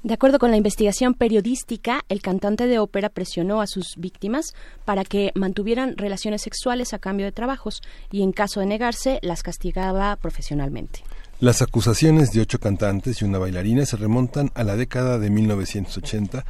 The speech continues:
Speaker 2: y se extienden por tres décadas. La agencia de noticias solo identificó a una de las víctimas como la mezzosoprano Patricia Wolf.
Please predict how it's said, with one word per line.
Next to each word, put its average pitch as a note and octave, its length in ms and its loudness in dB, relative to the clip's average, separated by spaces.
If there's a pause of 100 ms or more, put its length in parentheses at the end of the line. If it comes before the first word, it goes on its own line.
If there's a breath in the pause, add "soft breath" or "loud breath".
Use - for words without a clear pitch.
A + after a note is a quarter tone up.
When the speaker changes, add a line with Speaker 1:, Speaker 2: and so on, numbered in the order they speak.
(280 loud breath)
Speaker 2:
y C3+ 100 2
se A#2+ 100 2
extienden D#3 560 2
por - 200 -2
tres C#3 280 0
décadas. A#2 480 -2 (340 loud breath)
La A#2+ 60 0
agencia C#3 340 2
de B2+ 80 2
noticias B2 480 -2
solo A#2+ 180 0
identificó A#2 720 -4
a - 80 -6
una A2+ 160 0
de A2 60 0
las G2+ 180 -4
víctimas A#2+ 420 -2
como G#2 240 -4
la F#2+ 100 -4
mezzosoprano G#2 680 -4
Patricia F2+ 460 -8
Wolf. D#2 220 -10